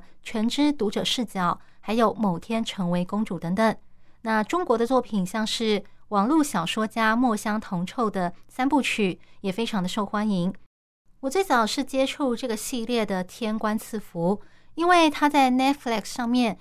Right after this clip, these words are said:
有播动画，那我朋友推荐我看，结果我这一看不得了，我就掉进了这个坑里，然后开始搜寻作者的其他作品。那他的另外一部作品有拍成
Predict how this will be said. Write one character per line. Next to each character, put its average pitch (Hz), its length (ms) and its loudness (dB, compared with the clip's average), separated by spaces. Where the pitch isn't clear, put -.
有 175 120 0
播 226 180 0
动 226 180 0
画， 226 320 4
那 226 120 -2
我 185 80 4
朋 190 220 0
友 240 160 4
推 262 240 -2
荐 262 200 0
我 170 120 -2
看， 208 380 0
结 - 120 -6
果 262 120 6
我 202 140 4
这 269 140 0
一 233 100 -2
看 285 520 6
不 240 80 -4
得 214 160 0
了， 190 340 6
我 180 120 2
就 208 160 -4
掉 247 360 2
进 214 260 -4
了 180 140 0
这 196 120 -8
个 185 100 -6
坑 202 260 -2
里， 202 200 -2
然 208 120 0
后 254 100 6
开 247 160 -2
始 220 140 -4
搜 202 200 -6
寻 180 220 -4
作 202 240 -4
者 185 180 -6
的 170 240 -2
其 - 160 -10
他 208 180 -2
作 214 160 -2
品。 185 320 -4
那 226 180 0
他 285 100 0
的 285 140 0
另 330 180 2
外 302 160 6
一 262 40 0
部 269 140 -6
作 254 160 -2
品 196 300 -2
有 165 120 -4
拍 220 260 -6
成 175 300 -4